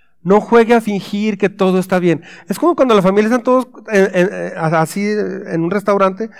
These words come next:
cada quien está en su teléfono, ni platican, ni nada. Una selfie. Y ya otra vez siguen así. O sea, se puede aparentar muy fácil, pero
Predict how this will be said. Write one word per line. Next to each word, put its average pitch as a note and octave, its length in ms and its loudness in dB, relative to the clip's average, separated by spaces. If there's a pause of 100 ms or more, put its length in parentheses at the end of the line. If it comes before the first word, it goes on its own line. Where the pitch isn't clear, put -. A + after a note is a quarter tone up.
(160)
cada A3 160 2
quien A#3+ 160 -2
está A3 140 -4
en A#3 60 -4
su - 100 -12
teléfono, D#3+ 500 0
ni E3 80 -4
platican, C#3+ 640 -6
ni D#3 100 -8
nada. F3 400 -4 (400)
Una B3 200 4
selfie. A#3 420 2 (1500)
Y C3 120 -10
ya B2 100 -4
otra B2 160 -10
vez A#2+ 120 -10
siguen B2 340 -10
así. - 300 -16 (280)
O - 40 -20
sea, D#3+ 280 -4
se F#3+ 160 -2
puede B3 220 2
aparentar F3 440 0
muy F3+ 140 0
fácil, F#3 400 0
pero C#3 260 -4